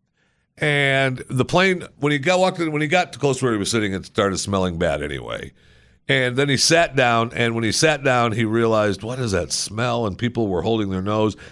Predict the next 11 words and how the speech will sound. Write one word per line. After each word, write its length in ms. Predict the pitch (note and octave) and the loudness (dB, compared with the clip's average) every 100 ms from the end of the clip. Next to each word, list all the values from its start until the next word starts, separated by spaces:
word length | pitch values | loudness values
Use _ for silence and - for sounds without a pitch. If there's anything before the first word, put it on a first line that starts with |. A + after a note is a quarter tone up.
| - | -6
and 160 | A#2 A2 | -4 0
he 200 | A2+ G2+ | 0 2
had 160 | G#2+ | 0
stepped 480 | - - D#3+ D#3+ - | -2 0 0 0 -6
in 320 | - A#2+ A2 | -4 -2 0
a 120 | G2+ G2 | -2 -2
big 600 | D#2+ G2 C3 A2+ F#2+ - | -2 0 0 0 -8 0
chunk 300 | C3+ A2 G2 | 0 2 -2
of 180 | E2 | 0
dog 400 | F#2+ A2+ G#2+ D2 | 2 4 2 -2
poop, 400 | - F2 E2+ - | -2 0 -2 -6